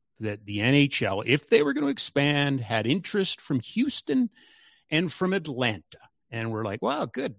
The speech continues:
If a team in Atlanta, that means Quebec City will eventually get a team. That's how this works." Eric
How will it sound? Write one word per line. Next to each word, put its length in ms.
If 300
a 40
team 200
in 60
Atlanta, 420
that 140
means 140
Quebec 320
City 240
will 100
eventually 360
get 140
a 40
team. 300
That's 200
how 120
this 220
works." 280
Eric 720